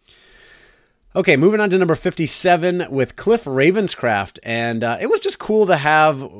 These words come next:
Cliff, who I consider to be the godfather of podcasting, on. Cliff has been hosting podcasts for years and coached thousands of people to get their podcast started. I've been listening to his podcast for a long time. And so it was cool to have him on.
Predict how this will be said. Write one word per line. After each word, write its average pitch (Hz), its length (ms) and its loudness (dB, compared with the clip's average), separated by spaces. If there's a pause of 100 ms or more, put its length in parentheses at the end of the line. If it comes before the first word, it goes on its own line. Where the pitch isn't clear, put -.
(300)
Cliff, 156 340 -4
who 131 120 -2
I 120 100 0
consider 135 320 -6
to 135 60 -6
be 127 80 -2
the 110 100 -4
godfather 113 640 -4
of 104 100 -10
podcasting, 117 680 -4
on. 110 320 -8
Cliff 123 240 -10
has 101 140 -12
been 101 160 -10
hosting 110 400 -10
podcasts 104 480 -8
for 98 120 -14
years 120 560 -4
and 101 140 -16
coached - 280 -12
thousands 147 920 -4
of 113 160 -6
people 107 480 -4 (240)
to 120 80 -10
get 110 160 -6
their 110 100 -4
podcast 101 440 -6
started. 117 440 -4
I've 113 320 -4
been 120 160 -4
listening 117 300 -6
to 107 80 -6
his 110 120 -8
podcast 107 440 -8
for 110 100 -14
a 110 60 -10
long 107 220 -8
time. 107 380 -10 (440)
And 107 200 -8
so 120 100 -8
it - 20 -4
was 120 100 -8
cool 160 200 -6
to 139 60 -6
have 127 220 -4
him 127 160 -6
on. 120 320 -4